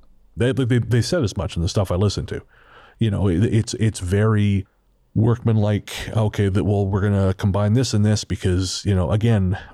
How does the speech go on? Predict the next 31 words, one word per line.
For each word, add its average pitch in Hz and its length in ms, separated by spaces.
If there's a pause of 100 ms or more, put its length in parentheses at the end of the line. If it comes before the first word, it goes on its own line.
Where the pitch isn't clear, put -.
audiences 98 520
like 92 180
this 104 240
and 95 80
this 92 180
and 92 100
this, 117 340 (280)
but 101 120
not 139 240
in 147 60
a 131 60
way 120 280
that 101 200
they're 98 100
trying 104 200
to 92 60
produce - 280
an 92 60
experience. 131 640
More 113 300
that, 98 180
again, 110 300
they're 92 100
just 95 220
trying 95 220
to 95 100
leverage 95 800 (240)
what 98 200
they 101 100
have 95 440
to 92 360